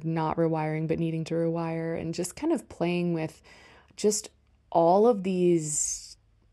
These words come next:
mm, things you never think are going to be a part of your experience. Um, and so the, all the book updates are the paid part of the Substack, um, which I have, whether you first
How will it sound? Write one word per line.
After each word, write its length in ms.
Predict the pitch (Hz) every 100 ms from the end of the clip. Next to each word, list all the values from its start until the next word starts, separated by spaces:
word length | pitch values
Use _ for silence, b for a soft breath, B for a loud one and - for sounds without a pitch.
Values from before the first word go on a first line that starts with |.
| _ _ -
mm, 460 | 170 175 175 160
things 340 | - 170 196 190
you 120 | 202
never 500 | 151 143 151 156 160
think 400 | 160 165 165 -
are 200 | 156 160
going 240 | 165 165 170
to 100 | -
be 120 | -
a 60 | -
part 200 | - 185
of 80 | 185
your 120 | 185
experience. 720 | 180 - 196 214 277 302 - B B B B
Um, 400 | 185 175 170 170 190
and 120 | 180
so 160 | 180 175
the, 420 | 175 170 170 -
all 140 | 175
the 100 | 190
book 280 | 196 175 170
updates 380 | 170 - 156 156 -
are 640 | 156 151 151 151 160 - -
the 160 | 160 165
paid 720 | - - 170 165 160 165 160 - -
part 640 | - - - - - - -
of 120 | 165
the 60 | 170
Substack, 680 | - - - - 90 - - B B B B -
um, 540 | 160 151 151 160 170 - - -
which 460 | 175 165 160 - - -
I 80 | 165
have, 640 | - 160 156 151 151 151 - - b b b b
whether 220 | 170 165 160
you 560 | 160 160 156 156 156
first 560 | - 202 202 196 -